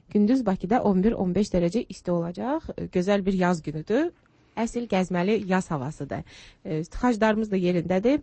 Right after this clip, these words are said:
Çox intensiv hərəkət var Bakı küçələrində. E, yolun bir tərəfindən o bir tərəfinə keçmək üçün ən azı bir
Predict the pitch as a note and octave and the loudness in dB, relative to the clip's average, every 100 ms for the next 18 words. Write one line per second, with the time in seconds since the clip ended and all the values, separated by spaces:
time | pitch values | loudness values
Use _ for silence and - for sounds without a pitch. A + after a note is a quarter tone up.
0 | - - - - G#3+ - G3 G3+ F#3 F#3+ | -6 -20 -14 -6 -4 -4 -2 -2 -2 0
1 | G3 F#3 G3 F3+ F3 F3 F3 - - F3+ | 0 2 0 2 2 2 -2 -6 -2 2
2 | F3 E3+ F3 G#3+ C4 - - E3+ E3+ E3 | 2 2 4 4 4 0 -8 -6 -4 -4
3 | E3 F#3 G3+ G3+ G3+ F#3+ F3 - E3 E3 | 2 4 4 4 2 2 2 0 -2 -2
4 | F3 G3 F3 - E3+ F3+ - G#3 A#3+ - | 0 0 0 0 0 0 2 0 0 0
5 | G3 F3 F#3 F#3 | 4 4 2 -4